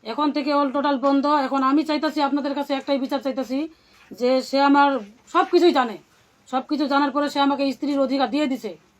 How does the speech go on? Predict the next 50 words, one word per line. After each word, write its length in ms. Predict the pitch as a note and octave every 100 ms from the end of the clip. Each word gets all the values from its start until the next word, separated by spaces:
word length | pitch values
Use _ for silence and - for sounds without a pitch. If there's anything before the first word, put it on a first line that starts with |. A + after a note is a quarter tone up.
| -
এটা 160 | A3
আমার 160 | C4 C4
হেমায়েতপুরে 580 | A#3 C4+ C#4 A3 C4+ D#4
প্রমাণের 460 | - C4 C4+ C4+
অভাব 180 | B3 A#3+
নাই, 140 | A3+ F#3+
বহুত 200 | B3 C#4
প্রমাণ 260 | C4 A#3+ A3+
আছে। 200 | F3+ F3 - _ -
তারপর 220 | G#3 A#3
আমি 280 | A#3+ B3+ A3+
যেটা 240 | A#3+ B3
বড় 180 | A#3+ B3+
প্রমাণ, 300 | B3 C#4 C#4
আমি 160 | A#3+
বিয়ে 180 | A3 C#4+
করছি। 260 | B3+ A3 E3 - - _ _ _ _ G3+
বিয়ে 180 | C4+
করছি 220 | C4+ C#4 C4+
এবং 180 | C#4 D4
কি 60 |
আমার 240 | C4+ C#4+ C#4+
রুম 140 | D#4
থেকে 220 | D#4+ D#4
সে 80 | D4+
টাকাও 300 | C4+ C4 E4
নিয়ে 140 | E4
গেছে, 140 | D#4 C#4+
পাঁচচল্লিশ 360 | C#4+ D4 C#4+
হাজার 180 | C4 B3
টাকা। 280 | A#3+ G3+ F#3 _ - -
আমাকে 280 | - C4 C#4
এসে 160 | C#4 D4
বলছে, 220 | C#4+ D4+
"আমাকে 200 | C4+ C4
একটা 120 | C4
মোটরসাইকেল 420 | B3 C4 C4+ B3+
দেওয়া 140 | A#3 A3
লাগবে।" 220 | G3+ F#3 - - -
আমার 220 | A#3 C4+
রুম 100 | C4+
থেকে, 140 | D4
আমি 160 | C4+ C4+
শিল্পী 260 | D#4 C#4
মানুষ, 220 | C#4+ C#4+ C4
আমার 160 | C4+
রুমে 120 | C4+
টাকা 200 | C4+ B3+
থাকতেই 260 | B3 A#3+ B3+
পারে, 160 | G#3+